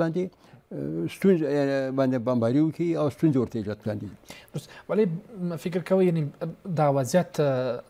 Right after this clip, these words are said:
Speaker 2: د افغانستان دی خوا څه نسي تغییر کولی؟ هغه ادعاوې چې اوس پر کابل باندې ترسره کیږي، مثلاً د ټي ټي پي د حفظ په، پر باندې ادعاوې ترسره کیږي چې اسلامي امارت ټي ټي پي ته په افغانستان کې ځای ورکړی دی، خو اسلامي امارت دا په زړونو باندې خبره رد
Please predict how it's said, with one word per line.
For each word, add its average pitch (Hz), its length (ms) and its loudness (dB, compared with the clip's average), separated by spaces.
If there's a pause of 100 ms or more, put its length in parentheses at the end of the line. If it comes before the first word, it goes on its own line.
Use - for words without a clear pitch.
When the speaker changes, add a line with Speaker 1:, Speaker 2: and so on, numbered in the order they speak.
(320)
Speaker 2:
د 143 60 0
افغانستان 143 680 -2 (260)
دی 170 100 2
خوا 147 220 -2 (540)
څه - 100 -2
نسي 208 260 2
تغییر 127 280 0
کولی؟ 120 300 -2
هغه 135 260 0 (140)
ادعاوې 143 440 2
چې - 60 -10
اوس 139 260 -6
پر 127 340 0
کابل 139 320 -2
باندې 117 440 -4 (400)
ترسره 120 340 -2
کیږي، 113 400 -8 (180)
مثلاً 151 260 -2
د 139 40 0
ټي - 200 -8
ټي 139 160 -2
پي 165 120 2 (560)
د 139 40 -2
حفظ 165 540 2
په، 127 200 2 (460)
پر 135 140 2
باندې 127 240 -2
ادعاوې 139 320 2
ترسره 131 340 -4
کیږي 131 220 -6
چې - 40 -16
اسلامي 127 320 -6
امارت 131 420 0
ټي 131 220 -4
ټي 131 80 -4
پي 139 120 -4
ته 160 100 -4
په 131 140 -2
افغانستان 131 420 -4
کې 131 80 -8
ځای 156 180 2
ورکړی 131 280 0
دی، 135 60 -6
خو 131 120 -12
اسلامي 127 260 -8
امارت 143 240 -4
دا 143 80 -2
په 131 160 -8
زړونو 180 200 -4
باندې 151 240 -2
خبره 143 360 -2
رد 127 80 -4